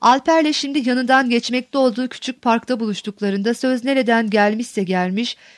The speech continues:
ailenin yakınlarda oturduğundan söz etmişti Alper. Başka bir şey bilmiyordu Akın. Aylinlerin evi neredeydi?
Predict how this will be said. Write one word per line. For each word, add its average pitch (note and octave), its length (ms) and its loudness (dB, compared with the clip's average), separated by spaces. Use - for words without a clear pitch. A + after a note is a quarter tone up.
ailenin C#4+ 460 4
yakınlarda B3+ 560 0
oturduğundan A3+ 600 -2
söz F#3+ 240 -4
etmişti F#3 420 -8
Alper. F3+ 520 -8
Başka E4+ 340 0
bir F4 100 0
şey F4 240 0
bilmiyordu A3 540 -2
Akın. F#3 340 -12
Aylinlerin F4 540 2
evi D4+ 240 0
neredeydi? G3 640 -2